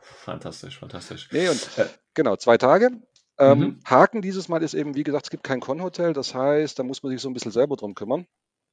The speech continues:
Speaker 1: Ja, ich kurz, äh, Erfahrung, also vor der Con direkt parken ist immer, äh,
Speaker 2: Ja.
Speaker 1: schlecht, da muss man schon sehr, sehr, sehr früh kommen.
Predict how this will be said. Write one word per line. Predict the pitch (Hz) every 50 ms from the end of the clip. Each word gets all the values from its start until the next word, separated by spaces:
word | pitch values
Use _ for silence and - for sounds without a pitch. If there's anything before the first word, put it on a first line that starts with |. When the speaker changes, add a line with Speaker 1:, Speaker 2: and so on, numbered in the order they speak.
| - 101
Speaker 1:
Ja, | 101 107 113 127 135 117
ich | 123 -
kurz, | - 135 135 135 -
äh, | 110 113 107 -
Erfahrung, | - - - 113 120 131 143 151 143 131 127
also | - 117 113 120 110
vor | 107 - - 240 131
der | 135 127 123
Con | - - 127 131 131
direkt | 123 113 120 127 135 - -
parken | 139 127 131 131 135 123
ist | 110 -
immer, | - 110 131 127 120 120 117 117 117 113 113 - 101 107 107 104 107 107 104 98
äh, | 101
Speaker 2:
Ja. | 101 98
Speaker 1:
schlecht, | - 123 147 165 160
da | 131 117
muss | 127 131 -
man | 120
schon | 113 110 107
sehr, | 104 113 120
sehr, | 120 127 107
sehr | 104 107 101
früh | - - 127 131
kommen. | 135 - 156 156 180 277 - -